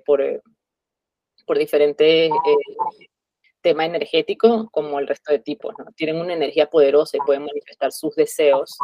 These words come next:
de corazón y objetivos en el mundo. Este, y informar es la única manera de que ellos tienen para superar esa resistencia, para superar la rabia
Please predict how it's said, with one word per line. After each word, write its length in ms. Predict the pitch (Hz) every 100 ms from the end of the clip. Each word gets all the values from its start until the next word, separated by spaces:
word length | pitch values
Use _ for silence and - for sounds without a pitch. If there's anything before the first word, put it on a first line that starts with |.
| 139
de 100 | 143
corazón 460 | - 143 - 143
y 80 | 139
objetivos 680 | 139 156 - 160 147 156 -
en 80 | 151 -
el 80 | 139
mundo. 240 | 135 233 - _ - - _ _
Este, 680 | 156 - - - 151 143 131 147 - _ _
y 100 | 170
informar 560 | 170 160 170 160 180 208
es 100 | 170
la 120 | 165
única 260 | 156 156 180
manera 400 | 160 143 147 151
de 140 | 156 -
que 120 | 147
ellos 200 | 143 151
tienen 220 | - 160
para 160 | 151 147
superar 480 | - - 147 147 156
esa 220 | - -
resistencia, 580 | 143 - - 143 - 135
para 160 | 135
superar 380 | - 143 - 139
la 100 | 143
rabia 340 | 143 131 110